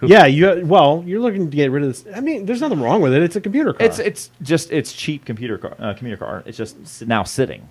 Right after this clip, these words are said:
Speaker 1: But you're looking to get rid of it.
Speaker 2: Oh, yeah, I'm, that's gonna be, that needs to be gone.
Speaker 1: Ballpark, what are you looking for?
Speaker 2: A couple, like, probably forty-five hundred bucks.
Speaker 1: Okay, so if you're in Southern
Speaker 2: Just, if
Speaker 1: California
Speaker 2: you're
Speaker 1: or
Speaker 2: in Southern
Speaker 1: anywhere
Speaker 2: California,
Speaker 1: near
Speaker 2: you need a commuter car, just hit me up. at Terminator Con. Just come find me somewhere,
Speaker 1: And it's in
Speaker 2: wherever I'm
Speaker 1: pretty
Speaker 2: at.
Speaker 1: good shape, too,
Speaker 2: It's,
Speaker 1: isn't it?
Speaker 2: it's a good car.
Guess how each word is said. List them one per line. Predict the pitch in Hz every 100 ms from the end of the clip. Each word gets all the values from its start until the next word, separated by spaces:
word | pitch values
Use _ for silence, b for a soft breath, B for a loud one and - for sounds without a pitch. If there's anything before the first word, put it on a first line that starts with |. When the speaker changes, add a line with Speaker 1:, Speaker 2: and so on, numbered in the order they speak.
| -
Speaker 1:
But | 160 147
you're | 151
looking | 143 131
to |
get | 120 110
rid | 117
of |
it. | - -
Speaker 2:
Oh, | 123
yeah, | 92
I'm, | 87 76
that's | 82 82
gonna | - 73
be, | 69 71
that | 90
needs | 85 -
to |
be | 60
gone. | 50 65 101 -
Speaker 1:
Ballpark, | 139 117 110 120 110
what | 117
are |
you | 110
looking | 104 101
for? | 101 101 -
Speaker 2:
A | 95 _ _
couple, | - - - -
like, | 80 - _
probably | - 80 78 _ _ _
forty-five | - 73 - 76
hundred | 69 69
bucks. | 73 82 - - -
Speaker 1:
Okay, | 127 262 233 -
so | - 131
if | 120
you're | 160
in |
Southern | 165 180 175
Speaker 2:
Just, | 165 151
if |
Speaker 1:
California | 156 170 170
Speaker 2:
you're |
Speaker 1:
or | 135
Speaker 2:
in |
Southern | 131 143
Speaker 1:
anywhere | 135
Speaker 2:
California, | 135 131 131 120
Speaker 1:
near | 120
Speaker 2:
you | 120
need |
a | 104 -
commuter | - 104 107 104
car, | 95 85 82
just | 87 - _
hit | 104 85
me | 90
up. | 80 - _ -
at | 80 -
Terminator | 82 78 73 71
Con. | 87 78 76
Just | 73 -
come | 78
find | 73 76 73
me | 76
somewhere, | - 76 73
Speaker 1:
And | 165
it's | 139 160
in |
Speaker 2:
wherever | 165
I'm |
Speaker 1:
pretty | 170
Speaker 2:
at. | 143
Speaker 1:
good |
shape, | 135 170 -
too, | 165
Speaker 2:
It's, | 113
Speaker 1:
isn't | 107
it? | 117
Speaker 2:
it's | -
a | -
good | 208 208
car. | 208